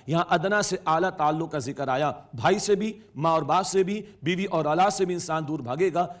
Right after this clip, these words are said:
हर एक को एक फ़िक्र लाहक होगी, लाहिक होगी, जो बाकी फ़िक्रों से उसको आज़ाद कर देगी। कल के नताइज चेहरों पर आया होंगे। वजूहुन यौमइदिन मुस्फिरा,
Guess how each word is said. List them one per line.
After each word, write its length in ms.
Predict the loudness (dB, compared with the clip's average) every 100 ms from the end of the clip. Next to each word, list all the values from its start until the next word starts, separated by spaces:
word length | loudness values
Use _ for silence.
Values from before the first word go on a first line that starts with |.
| -4
हर 140 | 0 2
एक 100 | 2
को 80 |
एक 100 | 0
फ़िक्र 240 | -2 -4 -2
लाहक 260 | -2 -2
होगी, 280 | -4 -6 -8 -4
लाहिक 300 | -2 -2 -4
होगी, 320 | -6 -6 -6 -8 -8
जो 100 | -4
बाकी 320 | 0 0 -2 -6
फ़िक्रों 300 | -6 -6 -8
से 120 | -10
उसको 180 | -6 -4
आज़ाद 340 | -4 -4 -6
कर 140 | -8 -4
देगी। 340 | -2 -2 -6 -10 -8 0
कल 160 | 0
के 120 | 0
नताइज 500 | -4 -2 -2 -2 -2 -8
चेहरों 340 | -6 -4 -2
पर 160 | -2 -4
आया 260 | -4 -2 -2
होंगे। 360 | -2 -4 -4 -4 -8 -20 0
वजूहुन 420 | 2 4 2 2 2
यौमइदिन 540 | 0 0 0 0 0
मुस्फिरा, 440 | -4 -4 -2 0